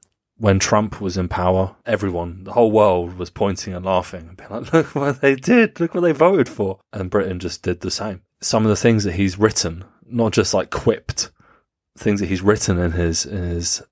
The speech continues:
years of journalism, some of the things he's said, his complete lack of, of cultural understanding or empathy and sympathy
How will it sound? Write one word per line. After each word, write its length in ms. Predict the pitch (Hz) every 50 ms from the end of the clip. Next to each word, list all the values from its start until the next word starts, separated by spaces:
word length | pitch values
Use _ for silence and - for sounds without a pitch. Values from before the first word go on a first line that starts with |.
| _ _ - - - - _ _
years 300 | - 107 95 92 90 82 92
of 80 | 85
journalism, 600 | - - 90 95 98 95 90 87 82 - - 87 80
some 200 | - 107 104 101
of 60 | 98
the 40 | -
things 180 | 110 98 90 -
he's 160 | 90 82 -
said, 360 | - - 104 101 95 - - - _ _ _ _ _ _ _ _ _ _ _ _ _ _ _
his 140 | - 110 -
complete 340 | - 104 - 110 104 95
lack 460 | 98 95 95 101 98 - - - - - - _ _ _ _ _ _ _ _ _ _ _ _ _ _ _ _ _ _ _ -
of, 300 | 101 92 87 85 - -
of 160 | 104 98 -
cultural 440 | - - 104 95 - - - 98 90
understanding 560 | 92 87 87 85 - 110 101 101 98 95 90
or 160 | 85 82 90 -
empathy 420 | 98 95 90 - 90 - - 90
and 120 | 87 87
sympathy 600 | 85 - - 98 98 - 98 - - 87 90 -